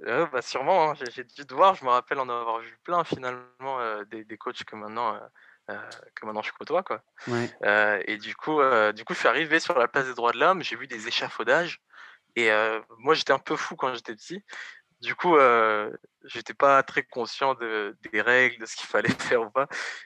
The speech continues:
Speaker 1: Et du coup, j'ai vu l'échafaudage et je suis grimpé tout en haut. <laughs> J'ai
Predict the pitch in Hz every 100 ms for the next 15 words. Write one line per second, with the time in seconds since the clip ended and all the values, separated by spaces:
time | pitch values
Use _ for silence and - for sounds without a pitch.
0 | _ 180 123 - 165 156 190 180 175 139
1 | 151 208 156 - 127 123 127 156 - 190
2 | 160 160 - _ - _ _ - - -
3 | - 175 143 - _ - - - -